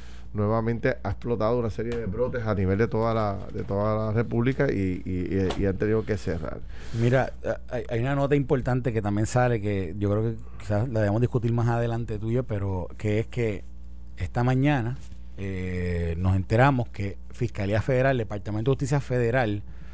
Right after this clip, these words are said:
Speaker 2: ha demandado al gobierno de Puerto Rico,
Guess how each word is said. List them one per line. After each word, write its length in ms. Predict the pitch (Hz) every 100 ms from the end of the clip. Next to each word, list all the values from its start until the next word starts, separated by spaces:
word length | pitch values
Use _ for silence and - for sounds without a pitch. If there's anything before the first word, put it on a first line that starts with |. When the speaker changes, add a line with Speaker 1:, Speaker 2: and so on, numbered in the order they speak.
| - - -
Speaker 2:
ha 180 | 123 165
demandado 800 | 160 139 113 110 123 120 98 101 - - - - -
al 300 | 110 107 104
gobierno 680 | 104 107 104 110 131 139 143
de 80 | 135
Puerto 320 | 135 131 165
Rico, 420 | 135 107 - 135